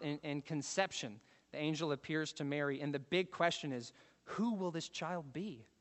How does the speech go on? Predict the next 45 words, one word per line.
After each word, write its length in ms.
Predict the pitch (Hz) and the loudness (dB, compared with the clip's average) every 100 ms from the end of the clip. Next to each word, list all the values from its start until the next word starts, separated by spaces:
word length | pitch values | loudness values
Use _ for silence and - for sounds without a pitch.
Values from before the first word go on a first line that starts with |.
| _ _ _ _ | _ _ _ _
He's 100 | - 120 | -16 -10
the 100 | 120 | -8
Son 360 | - - 127 | -6 -4 -4
of 140 | 139 135 | -4 -6
the 60 | |
Most 320 | 139 135 - | -6 -6 -8
High. 320 | - 151 131 113 | -10 -10 -10 -10
He's 180 | 117 - | -12 -12
Christ 400 | - 120 123 - | -6 -6 -6 -8
the 40 | |
Lord. 280 | 135 135 107 - - - - | -4 -2 -4 -10 -20 -6 -2
At 120 | 151 | 0
the 40 | |
beginning 440 | 151 143 185 214 208 | 0 4 6 6 6
of 80 | |
his 140 | 185 156 | 6 4
ministry, 420 | 180 185 - 135 | 2 2 2 0
it 80 | 143 | 0
is 100 | 135 | -2
baptism. 760 | 123 151 190 180 147 120 107 117 _ _ _ - | 4 6 6 2 -4 -4 -8 -12 _ _ _ -6
There's 140 | 131 | -4
a 40 | |
voice 320 | 135 143 190 196 | 0 4 4 6
from 160 | 214 | 2
heaven 460 | 196 247 254 165 113 - - - | 4 6 6 4 0 -10 -16 -8
concerning 420 | 135 - 151 165 | -6 -2 0 0
his 140 | 170 | 0
identity. 540 | 170 160 175 160 120 107 - _ - | 0 0 0 -2 -4 -14 -20 _ -4
"This 320 | 127 196 196 | 6 6 6
is 180 | 190 180 | 4 4
my 240 | 175 170 | 4 4
son." 420 | 160 - 170 127 107 - - - - - - | 2 2 2 2 -4 -14 -20 -20 -20 -20 -16
A-, 260 | 123 - | -6 4
at 140 | 180 - | 4 6
the 120 | 196 - | 4 4
apex 580 | 208 262 - 202 165 - | 2 2 2 0 2 2
of 100 | 185 | 2
his 200 | 180 151 | 2 2
ministry, 580 | 175 190 - 131 110 - _ _ 147 | 2 2 -2 -8 -10 -16 _ _ -2
and 120 | 170 | 0
this 140 | 220 | 2
is 80 | 180 | 2
a-, 140 | 165 - - | 0 0 -4
a-, 120 | 170 - | -4 -2
actually 380 | 175 - 170 | -4 -2 -2